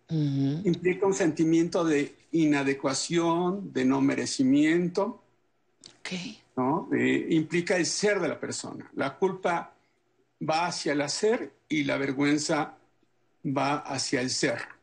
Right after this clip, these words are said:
Speaker 1: Ok,
Speaker 2: Ujú.
Speaker 1: ajá.
Speaker 2: Eh, eh, esta es una primera distinción, porque muchas veces, por ejemplo, bueno, hoy en estos tiempos de covid,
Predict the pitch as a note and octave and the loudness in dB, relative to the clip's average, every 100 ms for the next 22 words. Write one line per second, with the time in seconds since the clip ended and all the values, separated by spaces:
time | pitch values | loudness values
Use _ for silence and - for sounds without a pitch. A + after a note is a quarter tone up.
0 | _ _ _ _ C#3+ C#3 B2 D#3 - - | _ _ _ _ -2 0 0 0 -2 -6
1 | D#3+ D3+ D#3+ G3 - _ _ _ _ _ | -2 0 0 -2 -6 _ _ _ _ _
2 | D3+ D3 C#3+ C#3+ - E3+ - F3 G#3 G3 | 0 2 2 0 0 0 0 2 0 0
3 | G3 F#3+ F3 D3 D#3+ D#3+ D#3+ C#3+ - B2+ | -2 0 2 4 4 2 0 -4 -2 -2
4 | A#2+ C#3 C3 B2 B2 B2+ C#3 D#3 E3 F3+ | 0 0 0 -2 -6 -2 2 2 2 0
5 | E3 D#3 F3 - D#3 C#3+ D#3+ D#3 F#3 G3 | 2 2 0 -2 0 2 0 2 2 0
6 | - C#3+ C#3 - C#3+ D3 C#3+ C#3 - C#3 | 0 0 0 0 0 2 4 2 0 -4
7 | - C3+ C#3 C3+ - C3+ B2 | -2 -2 -2 -4 -2 -2 -2